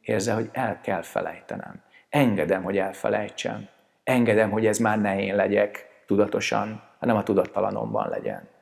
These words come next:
Tehát legyen meg az a gyönyörűséges körforgás, ami az öt és a kilencvenöt között egy egészséges kölcsönhatást biztosít. Másképp egészséges személyiség nem nagyon tudna létezni.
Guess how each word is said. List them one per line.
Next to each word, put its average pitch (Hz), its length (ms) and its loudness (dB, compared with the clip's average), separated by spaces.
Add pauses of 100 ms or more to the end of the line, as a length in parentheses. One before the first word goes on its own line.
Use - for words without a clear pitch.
(420)
Tehát - 160 -2
legyen 131 340 8
meg 120 240 2
az 104 120 6
a 107 40 6
gyönyörűséges 107 800 4
körforgás, 104 880 4 (280)
ami 117 180 2
az 113 100 4
öt 131 180 6
és 113 160 2
a 104 80 4
kilencvenöt 104 640 4
között 104 340 0
egy 107 140 4
egészséges 104 640 0
kölcsönhatást 104 1080 -2
biztosít. - 840 -8 (1400)
Másképp 139 500 6
egészséges 110 520 2
személyiség 104 600 -2
nem 107 120 -2
nagyon 101 340 -2
tudna 110 280 -2
létezni. 101 680 -2